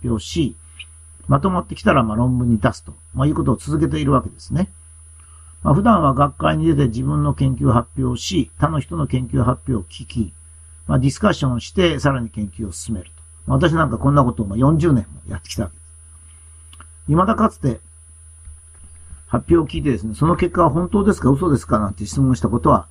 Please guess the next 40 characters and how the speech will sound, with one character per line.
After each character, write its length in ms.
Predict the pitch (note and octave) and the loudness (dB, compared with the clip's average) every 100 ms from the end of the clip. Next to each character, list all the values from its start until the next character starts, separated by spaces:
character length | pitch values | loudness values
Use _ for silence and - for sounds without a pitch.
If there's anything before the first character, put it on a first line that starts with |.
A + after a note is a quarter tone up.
| - - - | -20 -20 -8
あ 100 | - | 0
り 60 | C3 | 4
ま 120 | C#3 | 4
せ 140 | - | 2
ん。 60 | - - - - | -10 -14 -20 -4
ま 120 | C3+ | 0
た 140 | D3 | 2
そ 160 | D3 D#3 | 2 2
ん 40 | |
な 100 | E3 | 2
こ 80 | D3 | 2
と 100 | C#3+ | 2
を 60 | A2+ | 0
質 180 | - D3 | 0 2
問 200 | C#3+ C#3 | 4 4
し 40 | |
て 120 | - | 2
い 40 | C3 | -4
る 60 | |
人 200 | A2 E3+ | -2 0
を 60 | A#2 | -2
聞 180 | - - | -2 -4
い 20 | |
た 100 | G3 | -2
こ 100 | G3 | 0
と 80 | C#4+ | 2
も 100 | C#3+ | 2
あ 60 | |
り 60 | F#2+ | 0
ま 120 | - | -10
せ 120 | - | -20
ん。 20 | - - - - - - - - - - - - | -20 -20 -20 -18 -16 -16 -20 -20 -20 -20 -10 0
な 120 | E3 | 2
ぜ 80 | E3 | 4
か 140 | D3 | 2
と 120 | A#2+ | 2
い 40 | A#2+ | -2
う 60 | |
と、 120 | A2+ | 0
学 220 | A#2+ C3 | 2 2